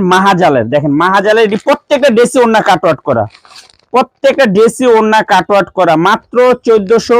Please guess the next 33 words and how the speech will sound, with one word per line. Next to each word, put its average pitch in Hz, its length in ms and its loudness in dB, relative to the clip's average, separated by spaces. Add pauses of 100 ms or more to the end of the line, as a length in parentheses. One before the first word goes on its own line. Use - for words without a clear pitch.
(140)
পঞ্চাশ 202 460 -2
টাকা 185 240 -2
প্রতি 196 220 -6 (100)
পিস 226 240 -4 (580)
হোলসেল 202 380 0 (100)
প্রাইস। 185 240 2 (180)
কালারগুলো 220 480 2 (140)
দেখলে 196 260 0 (100)
মন 202 120 0 (100)
শান্তি, 196 300 -2 (120)
এত - 80 -8 (180)
সুন্দর 185 280 -2 (140)
ড্রেস, 120 220 -4 (840)
অসাধারণ। 202 640 2 (120)
প্রত্যেকটা 247 520 -2 (100)
ড্রেসই 220 360 0
মাশাআল্লাহ 196 420 0
অনেক 233 140 0 (120)
সুন্দর। 180 300 -2 (400)
এগুলো 185 160 -2
কলম 247 240 0
হাতার 180 280 -2
কাপড় 240 300 0
আছে, 202 140 -2 (100)
হাতার 202 240 -2
কাপড় 208 300 -2
বিশাল 233 280 2 (100)
বড়, 175 120 0 (120)
ফুল 190 200 -6
হাতা 214 220 -2
বানাইতে 185 280 -2
পারবেন। 160 220 0
এগুলো 180 180 0